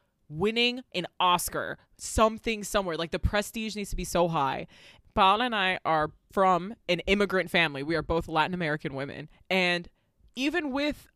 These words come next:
the increasing amount of Latin American media that we see,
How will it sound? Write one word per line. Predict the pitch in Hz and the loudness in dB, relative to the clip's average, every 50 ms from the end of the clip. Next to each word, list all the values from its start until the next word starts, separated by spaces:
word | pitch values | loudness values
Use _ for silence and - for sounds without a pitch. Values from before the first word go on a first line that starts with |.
| - - | -8 -6
the | 175 185 185 185 185 175 - - - _ _ - | -4 -2 -2 -2 -4 -4 -6 -8 -16 _ _ -6
increasing | 214 196 185 - - 175 190 240 226 240 - - 269 247 | -6 -6 -6 -6 -6 -6 -4 -2 -4 -4 -2 -4 -4 -4
amount | 226 202 175 170 170 165 170 - _ _ _ - | -4 -4 -2 0 0 0 -2 -4 _ _ _ -2
of | 160 165 160 160 156 147 - - _ | 0 2 2 0 -2 -4 -8 -16 _
Latin | - 160 160 160 160 - 175 | -6 0 2 2 2 2 0
American | 170 160 147 143 151 156 - - 165 151 151 147 151 151 - - | -2 -2 -2 -2 -2 -4 -4 -4 -4 -4 -4 -6 -8 -10 -12 -12
media | 139 143 143 143 143 151 165 180 202 | -10 -8 -6 -6 -4 -2 -2 -2 0
that | 202 196 165 | 0 0 -2
we | 196 220 226 | -2 -4 -6
see, | 202 - 233 226 226 226 233 240 | -8 -8 -8 -8 -8 -6 -6 -6